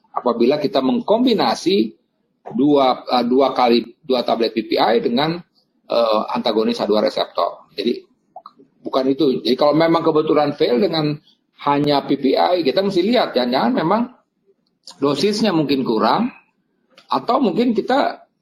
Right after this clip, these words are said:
eh, obatnya yang mesti kita tukar dengan obat yang lain. Karena pilihannya kan tadi ada beberapa obat,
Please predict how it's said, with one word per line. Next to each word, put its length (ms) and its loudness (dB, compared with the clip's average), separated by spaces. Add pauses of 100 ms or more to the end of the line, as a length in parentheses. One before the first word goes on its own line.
(240)
eh, 300 2 (100)
obatnya 480 0
yang 240 0
mesti 160 -2
kita 240 -2
tukar 320 -2
dengan 320 2
obat 240 0
yang 80 0
lain. 320 0
Karena 160 0
pilihannya 560 0
kan 40 0
tadi 280 0
ada 160 0
beberapa 800 -2 (240)
obat, 560 -2